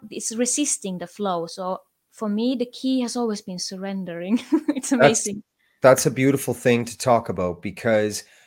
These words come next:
Speaker 2: humans spend so much time and energy trying to control things that are completely out of their control.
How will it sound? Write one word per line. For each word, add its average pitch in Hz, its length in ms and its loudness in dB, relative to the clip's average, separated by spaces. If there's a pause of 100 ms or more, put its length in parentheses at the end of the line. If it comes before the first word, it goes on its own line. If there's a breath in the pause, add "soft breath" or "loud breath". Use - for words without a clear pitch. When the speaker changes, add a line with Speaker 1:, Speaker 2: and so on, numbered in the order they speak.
(100)
Speaker 2:
humans 180 840 0
spend 131 460 -2
so - 260 0
much 139 320 -2
time 123 400 0
and 120 160 -4
energy 113 640 -4 (200 loud breath)
trying 127 380 0
to 117 80 -6
control 110 500 -2
things 143 360 0
that 120 140 2
are 107 100 2
completely 120 1000 -6
out 95 140 -4
of 87 140 -8
their 92 140 -6
control. 82 640 -8